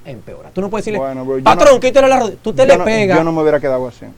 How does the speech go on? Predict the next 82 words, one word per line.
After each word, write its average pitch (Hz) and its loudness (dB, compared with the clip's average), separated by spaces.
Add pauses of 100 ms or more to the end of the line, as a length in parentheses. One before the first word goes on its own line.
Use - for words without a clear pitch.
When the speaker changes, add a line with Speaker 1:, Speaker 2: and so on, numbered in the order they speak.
Speaker 1:
Tú 190 -2
te 202 -4
le 208 -4
pegas, 185 0
pero 165 -4
alante 185 -4
la 233 -2
gente, 208 -2
tú 185 -4
no 202 -2
Speaker 2:
Yo 214 0
Speaker 1:
enchinchas 185 2
Speaker 2:
no 185 2
Speaker 1:
en 185 0
Speaker 2:
me 180 2
hubiera 175 4
Speaker 1:
contra 190 2
de 160 4
Speaker 2:
quedado - 4
Speaker 1:
tu, - -4
de 190 0
Speaker 2:
así. 175 -2
Speaker 1:
tu 165 -2
gente. 190 -4
Tú 208 -4
no 240 0
puedes 240 2
Speaker 2:
No. 180 -2
Speaker 1:
chinchar 208 -2
en 202 -6
contra 214 -4
del, 202 -6
del, 185 -4
del 180 -4
líder 240 -2
Speaker 2:
No, 294 4
Speaker 1:
del 269 4
squad 254 0
Speaker 2:
por 240 -2
Speaker 1:
tuyo, 196 -4
porque 208 -8
a 208 -2
una 269 0
turba 254 -2
te, 220 -6
le 214 -4
va 220 -2
a - -4
decir, 226 -6
"Mira, 480 -2 (320)
tu 440 4
propia 453 2
gente 440 0
te 254 -4
lo 254 0
Speaker 2:
No, 247 0
Speaker 1:
diciendo". 202 -2
Eh, 190 -2
Speaker 2:
no, 170 -8
Speaker 1:
tú 196 -2
le 208 0
Speaker 2:
no. 202 -14
Speaker 1:
cubres 214 -2
la 208 -2
espalda 202 -4
al 190 -8
tuyo. 185 -8 (240)
Speaker 2:
No, 151 -4
pero 143 -6
tú, 143 -12 (200)
tú 165 -6
Speaker 1:
El 156 -2
Speaker 2:
no 160 -4
Speaker 1:
tuyo. 180 0
Speaker 2:
puedes 160 -4
permitir, 151 -8
si - -6
tú 190 -4
quieres 196 -4
a 185 -8
una 175 -10
gente 135 -12